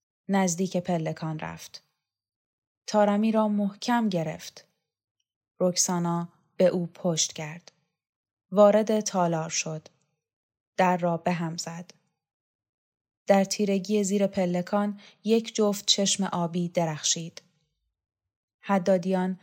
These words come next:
پاورچین به حیاط بیرونی رفت. لقا برگشت و باغ را نگاه کرد. شوکت نبود. کوکب و پری و ترکان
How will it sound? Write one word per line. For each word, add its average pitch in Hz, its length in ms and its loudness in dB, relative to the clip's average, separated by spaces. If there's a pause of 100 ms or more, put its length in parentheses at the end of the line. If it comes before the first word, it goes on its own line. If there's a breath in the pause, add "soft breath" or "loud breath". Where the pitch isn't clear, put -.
(180 soft breath)
پاورچین 202 720 2
به 214 80 0
حیاط 180 480 -2
بیرونی 170 480 -2
رفت. 160 460 -12 (1200)
لقا 196 360 4
برگشت 185 680 -2
و 185 100 0
باغ 170 360 -2
را 170 140 -4
نگاه 165 420 -4
کرد. 165 440 -14 (760)
شوکت 190 680 0
نبود. 170 480 -2 (600)
کوکب 196 460 0
و 185 100 2
پری 185 360 -2
و 180 80 0
ترکان 180 580 -2